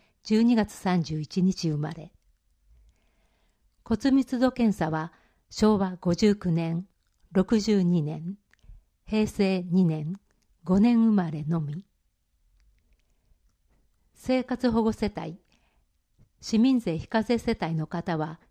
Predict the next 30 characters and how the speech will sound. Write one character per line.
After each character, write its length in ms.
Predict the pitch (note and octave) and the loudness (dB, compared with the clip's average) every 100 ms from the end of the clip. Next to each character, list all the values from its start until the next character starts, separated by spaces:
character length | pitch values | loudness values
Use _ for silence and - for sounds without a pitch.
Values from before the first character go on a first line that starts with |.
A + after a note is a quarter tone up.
| _ | _
費 180 | - A#3+ | -2 0
用 180 | E3+ D#3+ | 0 0
免 320 | F3 E3 D#3 | -2 -4 -6
除。 260 | D#3 - - _ _ _ _ _ _ _ | -10 -14 -18 _ _ _ _ _ _ _
要 360 | G3+ F#3+ D#3+ - _ | 0 2 -2 -10 _
事 200 | - F#3 B3 | 0 2 4
前 220 | A#3+ G#3+ | 2 2
申 280 | - G3 D#3+ | 0 0 0
請。 360 | - D3+ E3 _ _ _ _ _ _ _ _ _ _ _ _ _ _ _ _ - | -6 -18 -18 _ _ _ _ _ _ _ _ _ _ _ _ _ _ _ _ 2
申 160 | A#3 B3+ | 2 2
し 80 | |
込 140 | - A#3 | 0 2
み 140 | A3+ | 2
方 220 | G3+ F#3 | 2 -2
法、 400 | D#3 - D#3+ E3 _ _ _ _ | -2 -8 -12 -14 _ _ _ _
ホ 200 | - G#3+ | -2 2
ー 20 | A3 | 4
ム 180 | G#3+ | 2
ペ 280 | G#3 G3 E3+ | 0 -4 -6
ー 40 | D3+ | -10
ジ、 320 | - D#3 - _ _ _ _ _ _ | -14 -16 -16 _ _ _ _ _ _
は 160 | - F3 | -6 -4
が 200 | G3+ G3 | -2 -4
き、 420 | - F3+ E3+ G3+ _ _ | -6 -4 -4 -8 _ _
フ 140 | - G#3 | -8 -8
ァ 40 | |
ッ 20 | G3 | -6
ク 180 | - | -6
ス 200 | D#3+ - | -8 -10
で。 200 | C#3+ E3+ | -14 -14